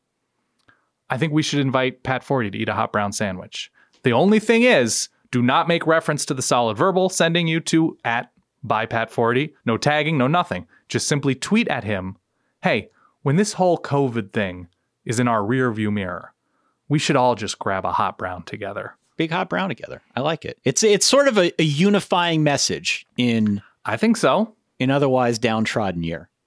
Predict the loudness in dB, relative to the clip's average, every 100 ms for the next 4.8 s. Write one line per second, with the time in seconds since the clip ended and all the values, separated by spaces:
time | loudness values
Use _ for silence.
0 | _ _ _ _ _ _ -2 -2 -2 _
1 | _ _ _ _ -4 -2 0 0 0 0
2 | 2 2 2 0 0 -2 -4 -4 -2 0
3 | 0 -2 -6 _ _ _ _ _ _ _
4 | _ -4 -4 -2 -4 -6 -6